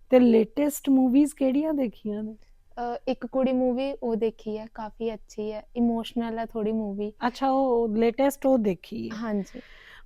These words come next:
Speaker 1: ਹੁਣ ਆਪਾਂ ਹਿਸਾਬ ਲਾ ਸਕਦੇ ਹਾਂ ਕਿ ਇੱਕ ਕੁੜੀ ਸਿਮਰਨ ਨੇ ਵੀ ਦੇਖੀ ਹੈ ਤੇ ਇੱਕ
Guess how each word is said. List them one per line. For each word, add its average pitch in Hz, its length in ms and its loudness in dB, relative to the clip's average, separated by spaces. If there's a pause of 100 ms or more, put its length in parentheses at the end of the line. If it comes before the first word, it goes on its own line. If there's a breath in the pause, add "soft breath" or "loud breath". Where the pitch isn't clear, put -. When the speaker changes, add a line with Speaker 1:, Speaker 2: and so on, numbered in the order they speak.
Speaker 1:
ਹੁਣ 294 80 6
ਆਪਾਂ 285 220 6
ਹਿਸਾਬ 302 320 2
ਲਾ 208 160 0
ਸਕਦੇ 233 380 -2
ਹਾਂ 254 100 0
ਕਿ 294 340 0
ਇੱਕ 233 440 -4
ਕੁੜੀ 254 520 2
ਸਿਮਰਨ 208 440 0
ਨੇ 214 120 0
ਵੀ 240 120 0
ਦੇਖੀ 233 460 0
ਹੈ 214 140 0
ਤੇ 220 200 -2
ਇੱਕ 190 100 -6